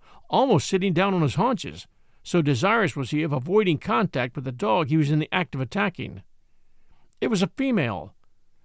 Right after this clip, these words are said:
and the law of his kind thrust a barrier between. For him to attack her would require nothing less than a violation of his instinct. But with the sheepdog,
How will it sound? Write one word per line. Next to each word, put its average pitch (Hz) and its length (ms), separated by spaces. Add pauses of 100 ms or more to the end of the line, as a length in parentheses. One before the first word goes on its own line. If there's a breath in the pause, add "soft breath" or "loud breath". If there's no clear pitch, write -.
and 135 140
the 120 100
law 180 280
of 202 80
his 240 160
kind 214 380
thrust 170 240
a 147 40
barrier 156 440
between. 139 600 (1160)
For 139 140
him 170 360
to - 120
attack 185 340
her 190 420 (180)
would 156 120
require 147 380
nothing 185 320
less 208 180
than 156 140
a 135 80
violation 160 560
of 208 60
his 156 180
instinct. - 600 (1700)
But 160 80
with 196 160
the 190 100
sheepdog, 143 640